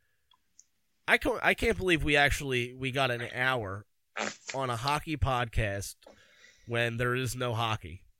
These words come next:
So, kudos to us. This is, this is honestly, I said it before, this is,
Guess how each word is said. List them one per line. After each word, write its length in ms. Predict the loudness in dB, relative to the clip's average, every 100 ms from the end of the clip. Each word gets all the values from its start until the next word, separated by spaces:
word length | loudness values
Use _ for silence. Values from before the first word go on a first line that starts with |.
| _ _ _
So, 420 | -8 -4 -2 -4 -10 _ _ -20 _ _ -2
kudos 400 | 2 4 2 0
to 100 | -2
us. 340 | -2 -2 -4 -2
This 180 | 0 0
is, 140 | -4
this 180 | -2 -2
is 120 | 2
honestly, 540 | 2 2 0 0 -2 -4 -12 -8 -2
I 120 | 0
said 180 | 2 -2
it 80 |
before, 320 | -4 -2 0 2
this 160 | 0
is, 160 | -4